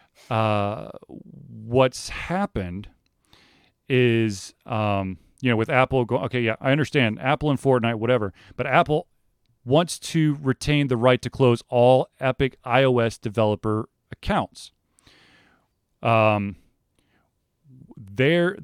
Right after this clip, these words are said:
a-, and the reason behind that is they say they want to close these accounts to prevent what they're calling a shell game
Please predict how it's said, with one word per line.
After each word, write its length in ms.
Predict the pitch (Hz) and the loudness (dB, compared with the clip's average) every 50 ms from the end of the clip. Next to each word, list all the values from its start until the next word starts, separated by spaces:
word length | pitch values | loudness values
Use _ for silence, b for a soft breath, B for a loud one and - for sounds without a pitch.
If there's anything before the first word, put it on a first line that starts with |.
| - _ - | -20 _ -6
a-, 180 | - 156 156 - | -2 -2 -2 0
and 140 | 160 165 156 | 0 0 0
the 80 | 160 | 2
reason 320 | 151 208 262 220 175 175 127 | 2 2 0 0 0 0 0
behind 320 | 143 117 131 135 127 123 | 2 2 2 2 2 2
that 100 | 123 120 | 2 0
is 120 | 117 107 | 0 -2
they 140 | 95 127 131 | -2 -2 -2
say 200 | 120 - 151 143 | -2 0 2 2
they 120 | 135 123 135 | 2 2 0
want 300 | 127 123 147 170 175 - | 2 2 0 0 0 -2
to 300 | - - 170 165 156 156 _ - | -4 -2 -2 -2 -2 -4 _ -16
close 540 | - - 147 160 156 160 165 147 120 - - 127 | -8 0 4 6 6 6 6 2 0 -6 -10 -4
these 260 | 131 143 143 139 139 | -2 0 0 0 -2
accounts 560 | 147 - - 135 131 117 110 120 - - - b b b b b b | -4 -4 -2 0 0 0 0 -2 -6 -12 -20 b b b b b b
to 120 | - - 151 | -4 -4 -2
prevent 400 | 120 143 123 107 151 175 175 160 | 0 0 2 4 2 2 2 0
what 220 | 127 123 151 139 113 - - 107 104 107 - _ _ | -2 -2 -2 -2 -2 -6 -20 -20 -20 -20 -20 _ _
they're 180 | - - 196 226 | 2 4 4 4
calling 420 | - - 147 131 120 117 117 123 - | 2 2 0 2 2 2 2 -2 -4
a 180 | - 117 101 95 | -6 -8 -8 -8
shell 560 | 87 - - - - 127 131 143 143 131 123 | -8 -10 -12 -6 0 4 6 6 6 4 2
game 540 | 104 - 110 107 107 101 95 90 85 85 | 0 -2 -2 -2 -2 -2 -2 -4 -6 -10